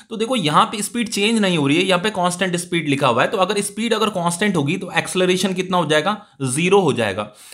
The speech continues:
अब देखो अगर यहाँ पे एक्सेलरेशन मैं ज़ीरो पुट कर दूंगा तो फोर्स भी कितना हो जाएगा, ज़ीरो हो जाएगा। तो force is equal to कितना दे रखा, mass into acceleration क्या हो जाएगा आपका, ज़ीरो हो जाएगा, क्योंकि स्पीड कांस्टेंट है। जब भी स्पीड कांस्टेंट होगा तो एक्सेलरेशन आपको ज़ीरो लेना है।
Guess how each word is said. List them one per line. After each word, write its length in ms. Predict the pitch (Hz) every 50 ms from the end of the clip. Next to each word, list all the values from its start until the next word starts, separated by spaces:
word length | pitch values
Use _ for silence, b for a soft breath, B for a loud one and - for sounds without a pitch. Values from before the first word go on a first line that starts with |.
| B B -
अब 100 | 180 170
देखो 180 | 220 226 240
अगर 180 | 226 214 226 226
यहाँ 200 | 202 190 185 190
पे 140 | 196 208 196
एक्सेलरेशन 480 | 190 - 202 190 190 202 196 220 208
मैं 140 | 208 208 175
ज़ीरो 220 | 151 170 170 202
पुट 220 | 202 - 208 175 175
कर 120 | 190 185 165
दूंगा 180 | 175 185 185
तो 100 | 185 208
फोर्स 380 | 202 - 170 147 156 170 - 196
भी 100 | 196 214
कितना 280 | - 220 190 196 196
हो 100 | 170 139
जाएगा, 220 | 117 110 110 107 120
ज़ीरो 260 | 143 147 190 214 214
हो 80 | 208 190
जाएगा। 300 | 165 151 143 139 143 143 B B B B B _
तो 60 | 139 139
force 300 | - 160 190 202 202 220
is 140 | 202 190
equal 180 | 202 202 196 185
to 60 | 190
कितना 160 | 185 180 180
दे 120 | 175 165 160
रखा, 140 | 156 175 175 147
mass 340 | 131 135 143 175 175 - 170
into 260 | 170 170 170 226 - -
acceleration 560 | 156 - - - 165 170 175 175 180 190 180
क्या 100 | 175 165
हो 60 | 143
जाएगा 200 | 120 120 117 123
आपका, 220 | 139 143 - 196 190
ज़ीरो 260 | 139 - 147 175 196
हो 80 | 196 170
जाएगा, 240 | 143 143 139 175 226
क्योंकि 300 | 214 - 196 185 208 185 190
स्पीड 360 | 202 - - - 254 269 240 -
कांस्टेंट 460 | 208 190 175 160 175 165 151 127 110
है। 140 | 92 - B B B B B B B B
जब 180 | 151 202 214
भी 100 | 214 254 233
स्पीड 280 | - - 226 226 202
कांस्टेंट 440 | - 196 185 180 175 - 208 214 202
होगा 200 | 165 151 139 160 170
तो 140 | 196 190 - 165
एक्सेलरेशन 560 | 160 - - 180 175 175 175 170 202 190 180
आपको 240 | 175 170 175 220 165
ज़ीरो 280 | 135 127 147 151 175 185
लेना 240 | 147 117 104 92 85
है। 140 | 87 95